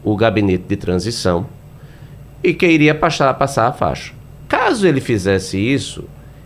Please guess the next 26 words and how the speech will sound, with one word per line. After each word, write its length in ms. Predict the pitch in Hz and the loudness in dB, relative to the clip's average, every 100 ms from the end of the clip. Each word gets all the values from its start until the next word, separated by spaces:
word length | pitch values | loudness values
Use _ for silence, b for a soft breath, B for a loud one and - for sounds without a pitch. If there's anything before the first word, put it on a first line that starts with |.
| B - | B 2
ele 200 | 196 214 | 2 4
teria 340 | 180 165 202 | 2 4 4
um 80 | 170 | 2
ganho 400 | 101 123 151 139 | 4 4 6 4
político 580 | - 139 117 143 - 170 | 2 2 2 0 0 0
gigante, 600 | 160 202 143 170 - - - - | 2 4 4 4 -2 -14 -8 -4
porque 580 | 123 - 135 135 160 185 | -4 -2 2 4 2 2
a 140 | 180 | 2
eleição 400 | 190 170 - 180 | 4 2 2 -2
foi 140 | 214 | 0
praticamente 500 | 202 196 - 185 180 | -2 -2 0 0 0
empate. 640 | 269 269 110 107 107 - - B B B - | -2 0 2 2 0 -12 -18 B B B -2
Ele 180 | 127 120 | 0 2
sairia 520 | 143 123 107 113 156 | 4 4 4 4 4
grande, 520 | 185 143 131 147 - - B B B | 4 4 4 0 -8 -20 B B B
ele 160 | 127 131 | 0 2
sairia 640 | 147 143 135 127 139 156 | 2 4 4 4 4 4
já 480 | 147 131 131 151 180 | 4 4 4 4 2
como 300 | 185 190 208 | 0 2 4
o 220 | 175 147 | 6 6
líder 380 | 151 180 196 196 | 4 2 2 2
eventual 920 | 180 160 165 180 165 175 208 233 240 | 2 2 2 2 4 4 2 0 -2
da 220 | 196 196 | 0 0
sucessão 580 | 185 240 - 226 226 220 | 0 -2 0 0 2 2
de 80 | 294 | 6
Lula. 440 | 214 165 113 - | 6 6 4 0